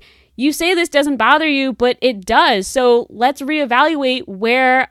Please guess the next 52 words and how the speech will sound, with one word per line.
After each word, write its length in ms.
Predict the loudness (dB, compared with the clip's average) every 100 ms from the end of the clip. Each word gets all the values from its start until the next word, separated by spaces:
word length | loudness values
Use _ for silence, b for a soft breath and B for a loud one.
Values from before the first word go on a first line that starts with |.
| _
I 520 | -2 0 2 0 -2 -6
get 220 | -8 -4
validation, 880 | -2 -2 2 2 2 -2 -2 -4 -6
what 200 | -4 -2
I'm 280 | -2 -2 -6 -8
really 300 | -2 -2 -2
thinking 400 | -4 -6 -6 -6
versus 360 | -8 -8 -10
what 140 | -10 -10
I 140 | -10
think 560 | -14 _ -4 -4 -6 -10
I'm 120 | -12
thinking." 560 | -14 -18 -16 -18 -18 -20 b b b
It 120 | -14 -4
seems 260 | -2 0
like 140 | 0 -2
it's, 160 | -4
like, 120 | -4
a, 160 | -4 -8 -8
this 160 | -10
go 220 | -4 -2
around, 340 | 0 2 2 2
come 160 | -2
around 280 | -4 -2 -2
kind 200 | -4 -6
of 60 | -6
thing, 340 | -4 -4 -4
but 400 | -4 -2 -2 -6 _ _ _ _ _
it's, 240 | -6 -6 -4
it's 160 | -4 -2
the 160 | -2
internal 400 | 0 0 2 2
work. 240 | 2 0 -2
So 100 | -6
you 140 | -4
have 220 | 0 0
to 80 | -2
start 300 | -6 -6 -4
there, 220 | -4 -4
and 100 | -4
it's 80 | -6
having 280 | -6 -6 -6
those 140 | -8
conversations 600 | -8 -8 -8 -8 -10 -10
with 140 | -12 -12
yourself 420 | -12 -4 -4 -4 -6
and, 140 | -8
like, 160 | -8 -10
structuring 600 | -14 -16 -14 -8 -4 -4
out 120 | -6
your 100 | -10
thoughts. 640 | -12 -8 -6 -8 -12 -20